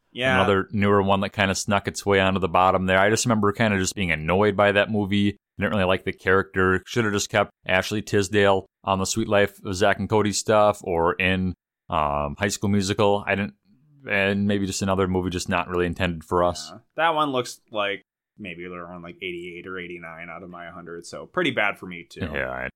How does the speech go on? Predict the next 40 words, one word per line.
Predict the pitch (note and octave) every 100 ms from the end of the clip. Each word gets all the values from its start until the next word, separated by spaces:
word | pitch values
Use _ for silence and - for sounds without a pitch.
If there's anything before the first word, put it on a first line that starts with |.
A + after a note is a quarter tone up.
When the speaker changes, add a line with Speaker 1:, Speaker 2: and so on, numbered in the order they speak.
| -
Speaker 2:
wasn't | - G2 G2+
a | F#2+
fan. | D#2 C2+ C2+ C2+
Speaker 1:
Sticking | - E3+ E3+ E3
with | D3+ D3+
the | C#3+
dislike | D3 D3+ C#3+ C#3
of |
animals, | C#3 D#3+ F#3 G3 E3
I | B2+ B2+
have | B2+ A#2+ A2+ G#2
You | C3+ B3+
Lucky | C4+ C4
Dog | G#3 F3 E3 C#3+ C3 A2+
as | A2+ B2 A#2 A2 - - -
third | D#3 G3+ G#3
from | G#3+
the | G#3+
bottom. | D3+ B2 A#2+ G#2 G#2 _
That | A#2+ C#3 C#3+
is | C3 C3 B2
the | -
second | A2 E3 D#3+ F#3
movie | E3 E3+ E3
we | D#3
ever | D3 B2+
watched, | C#3+ A#3+ - -
and | A#2+ A#2 G#2
still, | - E3+ F3+ G#3+ F#3
I'd | B2 C3
say | C#3
it | A#2+
sticks | - D3
in | D#3+
my | D3+
mind | C#3+ E3 D3
as | A#2 -
being | G#2 F#2 D#2+ _ -
pretty | F#3 - C4 B3
bad. | G3 A2+ A#2 G2 F#2+ D2+ -